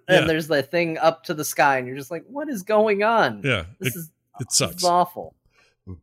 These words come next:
Speaker 1: It sucks. Um, I am sad to say I'm looking for, here it is, I found it. Heroes of the Storm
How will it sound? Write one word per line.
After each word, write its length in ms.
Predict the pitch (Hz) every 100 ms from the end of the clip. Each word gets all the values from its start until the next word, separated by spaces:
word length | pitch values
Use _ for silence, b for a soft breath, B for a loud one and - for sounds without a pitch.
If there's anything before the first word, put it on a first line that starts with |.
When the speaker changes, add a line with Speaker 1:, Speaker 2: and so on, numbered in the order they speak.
| _
Speaker 1:
It 120 | 143 -
sucks. 420 | 143 98 - -
Um, 340 | 131 135 127 - _ _ _ -
I 120 | 160
am 100 | 175
sad 280 | - 135 104
to 60 |
say 220 | 92 120 95
I'm 120 | 98
looking 240 | 117 113
for, 340 | - 98 85 - _ _ _ _ _ _ _ - -
here 180 | 101
it 60 | 87
is, 100 | 82
I 60 | 82
found 300 | - 87 85
it. 100 | 78 _ _ _ _ _ _ _
Heroes 300 | - 113 113
of 60 | 95
the 60 |
Storm 640 | - - 101 92 87 85